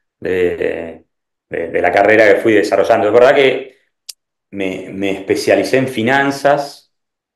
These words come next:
eh, me gustaron siempre, desarrollé mi carrera en, en, en, en, en la banca, eh, me fui a vivir a New York para, para, para poder especializarme, etcétera.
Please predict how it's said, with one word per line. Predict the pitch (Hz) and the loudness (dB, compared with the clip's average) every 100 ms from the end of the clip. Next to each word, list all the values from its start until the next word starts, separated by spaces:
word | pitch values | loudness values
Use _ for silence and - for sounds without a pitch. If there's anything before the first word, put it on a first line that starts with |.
| _ | _
eh, | - 90 90 85 85 85 85 80 78 80 82 - | -8 -4 -2 -2 -2 -4 -4 -6 -8 -14 -18 -14
me | 85 | -8
gustaron | 90 85 107 98 92 | -6 -2 -2 -2 -2
siempre, | 131 131 123 127 139 143 - - _ _ | 0 0 2 2 4 2 -2 -12 _ _
desarrollé | 95 87 98 101 - 120 | -6 0 0 2 0 0
mi | 104 | 0
carrera | 90 87 127 123 120 143 - - - | -2 0 2 4 2 0 -4 -14 -14
en, | 87 87 - - | -14 -14 -20 -20
en, | - 82 78 78 78 _ _ | -16 -16 -18 -20 -20 _ _
en, | - 85 82 - - _ _ - | -18 -16 -18 -20 -20 _ _ -16
en, | 82 85 82 82 | -16 -16 -18 -18
en | 80 80 | -12 -2
la | 85 | 2
banca, | 110 127 127 127 135 139 135 - _ _ _ - | 4 4 2 2 2 2 -2 -10 _ _ _ -10
eh, | - 90 82 82 | -4 -2 -2 -4
me | 82 | -6
fui | 95 | -4
a | 87 | -2
vivir | 87 87 | -2 -2
a | 85 | -4
New | 90 | 2
York | 127 139 139 | 4 4 4
para, | 92 80 - | 0 -2 -8
para, | 80 82 80 - - | -10 -10 -14 -16 -6
para | 90 78 | -2 0
poder | 90 90 | 0 0
especializarme, | 82 82 - 85 - 113 104 92 | -2 -6 -8 -8 -2 0 0 -2
etcétera. | - 113 110 120 127 127 | -6 -4 0 0 0 -4